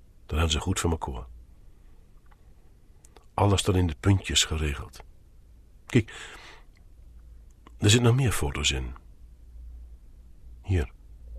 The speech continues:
Dus die er ergens in de bargen. En, en hier in de stad. Zie je wel? Je vader was een knappe man.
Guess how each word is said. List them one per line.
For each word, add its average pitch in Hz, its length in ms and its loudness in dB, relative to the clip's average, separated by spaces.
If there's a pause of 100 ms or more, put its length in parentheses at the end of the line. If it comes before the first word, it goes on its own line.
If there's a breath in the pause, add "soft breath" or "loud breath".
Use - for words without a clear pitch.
(300 loud breath)
Dus - 160 2
die 117 160 8
er - 60 4
ergens 107 220 8
in 104 80 8
de 95 80 8
bargen. 87 380 8 (480 loud breath)
En, 101 260 2
en 98 100 6
hier 113 200 10
in 92 160 6
de 80 60 4
stad. - 380 4 (2000)
Zie - 200 2
je 76 60 4
wel? 80 180 -2 (600)
Je 92 140 -4
vader 104 260 6
was 87 140 4
een 82 80 -4
knappe 92 300 0
man. 73 320 -2